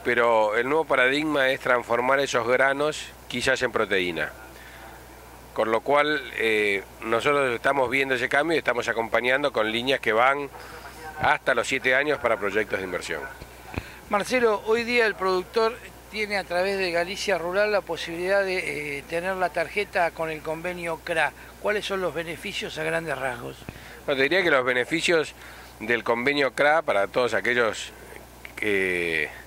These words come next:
Speaker 1: productores que sean socios de una sociedad rural y adhieran ellos su tarjeta al convenio cra, hay un beneficio que tiene las mejores condiciones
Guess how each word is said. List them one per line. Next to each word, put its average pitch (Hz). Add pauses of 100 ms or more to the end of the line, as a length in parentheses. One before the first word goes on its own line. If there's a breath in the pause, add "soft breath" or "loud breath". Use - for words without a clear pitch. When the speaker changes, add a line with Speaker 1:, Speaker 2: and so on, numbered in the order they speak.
(380 loud breath)
Speaker 1:
productores 110
que 107
sean 107
socios 110
de 104
una 107
sociedad 101
rural 123
y 113
adhieran 120
ellos 104 (280 loud breath)
su 143
tarjeta 123
al 104
convenio 110
cra, 156 (400 loud breath)
hay 120
un 123
beneficio 135
que 117
tiene 120
las 110
mejores 151
condiciones 123